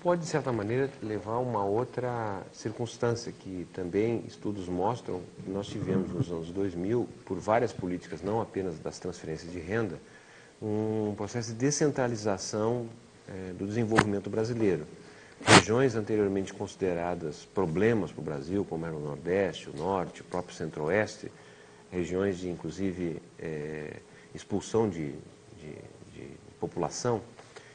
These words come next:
pelos programas sociais, mas também com outras ações, nós tivemos, é, o reconhecimento que essas regiões foram as que mais cresceram no Brasil. O Nordeste foi a região que mais cresceu, junto com o Norte e com o Centro-Oeste. Obviamente que a, a, a,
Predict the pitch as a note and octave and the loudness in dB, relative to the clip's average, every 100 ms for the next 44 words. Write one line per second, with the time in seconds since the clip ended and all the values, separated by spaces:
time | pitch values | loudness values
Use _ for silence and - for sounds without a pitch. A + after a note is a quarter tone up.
0 | - - D3+ - A#2 A2+ G#2 G#2 - A2+ | -6 0 0 4 6 6 4 0 2 2
1 | G#2 F#2+ A2 G#2+ D#3+ D3+ G#2+ F#2+ G2 F#2 | 2 -2 0 2 2 4 6 6 4 -4
2 | - - E2 E2 - A#2 B2 - - - | -6 -8 -8 -4 0 2 0 -6 -16 -16
3 | - - A2+ B2 A2+ B2 C3 - - - | -10 -4 -2 0 2 2 2 -4 -16 -12
4 | - G2+ - A#2 B2+ B2 A2 A#2 A#2 C3 | -6 -4 -2 0 4 4 4 2 2 2
5 | C3+ C3+ B2 B2 A#2 B2 B2 C3+ - B2+ | 4 4 2 2 2 2 2 0 4 4
6 | A#2+ C#3 - D#3+ C3+ D#2+ C2 A#1 - - | 4 0 4 6 6 2 -4 -8 -12 -20
7 | - - - F#2 F2 G#2+ B2 B2 A2 - | -20 -18 -8 -2 2 2 2 0 0 -4
8 | - F2+ G#2+ A#2 G#2 A#2 C3 D3 - C3 | -8 -4 0 0 2 0 2 -2 4 6
9 | C3 G#2 C3 B2 A2 F#2 F#2+ A#2 - A2+ | 6 6 4 2 0 2 4 2 0 -6
10 | - A2 B2 A#2+ - G#2+ - A2+ D3 C3 | 0 2 2 -2 -8 -6 -2 0 2 2
11 | G#2+ - - - - - - - - - | 2 -4 -14 -18 -20 -20 -18 -18 -18 -18
12 | - - B2+ B2 B2+ C3+ B2+ A#2 D2+ G1+ | 0 4 6 6 6 2 0 2 2 0
13 | - - - E2+ D#2 | -2 -2 -4 -4 -4